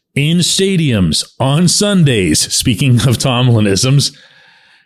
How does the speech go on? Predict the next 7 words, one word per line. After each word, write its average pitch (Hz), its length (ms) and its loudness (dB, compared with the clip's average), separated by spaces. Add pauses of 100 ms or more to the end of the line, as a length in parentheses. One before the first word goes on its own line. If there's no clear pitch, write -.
(160)
and 113 180 -2
he's 180 260 0
gonna 196 240 0
weigh 170 380 2
that 151 520 0 (840)
way 254 1300 2
disproportionately 113 1120 -2